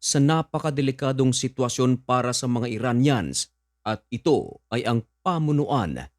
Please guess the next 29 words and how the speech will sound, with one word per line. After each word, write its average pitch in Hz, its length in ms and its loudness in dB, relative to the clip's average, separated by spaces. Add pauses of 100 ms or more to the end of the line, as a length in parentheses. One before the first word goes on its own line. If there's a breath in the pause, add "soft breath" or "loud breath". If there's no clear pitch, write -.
ni 117 180 2
Ayatollah 143 680 0
Khamenei. 127 800 0
Nais 160 480 -2
din 147 160 0
daw 143 180 0
ni 139 140 0
Benjamin 131 640 0
Netanyahu 107 720 -2 (100)
na 143 140 2
magkaroon 151 640 0
ng 139 120 2 (200)
peace - 480 -4 (100)
between 123 540 0
Israel 117 720 -4 (100)
and 110 300 -2
Iran. 117 580 0
Huwag 160 240 0
raw 170 300 0
mawalan 143 480 2
ng 135 120 2 (120)
pag-asa 113 800 -6
ang 101 240 0
mga 95 260 -2
Iranian, 87 720 -4 (380)
sabagat 110 560 -2 (180)
maging 107 540 4
ang 127 100 -2
Israel 113 560 -4